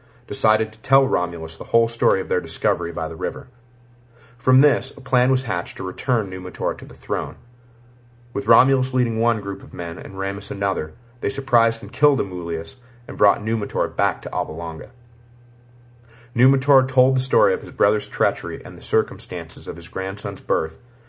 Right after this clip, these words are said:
and the people shouted unanimous consent that Numitor be king once again.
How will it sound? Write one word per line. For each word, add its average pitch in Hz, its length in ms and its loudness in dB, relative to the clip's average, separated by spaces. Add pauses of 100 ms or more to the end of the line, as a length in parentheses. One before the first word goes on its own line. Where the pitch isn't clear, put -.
(180)
and 98 100 -10
the 92 60 -6
people 113 300 -2
shouted 101 420 2
unanimous 98 480 -4
consent - 500 -4 (280)
that - 160 -14
Numitor 101 440 -6
be 87 100 -12
king 87 340 -8
once 80 220 -10
again. 71 280 -12